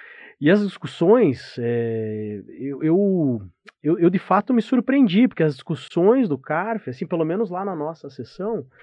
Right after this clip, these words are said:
não são, não são, são discussões profundas e não são votações de bancada. Então, por exemplo, eh, várias vezes eu votei a favor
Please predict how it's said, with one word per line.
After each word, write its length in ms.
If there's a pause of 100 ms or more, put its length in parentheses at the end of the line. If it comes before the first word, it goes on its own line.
(160)
não 200
são, 220 (180)
não 220
são, 520
são 160
discussões 840 (240)
profundas 800 (640)
e 100
não 180
são 1120
votações 480
de 80
bancada. 580 (1400)
Então, 180
por 160
exemplo, 880
eh, 280
várias 380
vezes 280
eu 180
votei 420
a 60
favor 600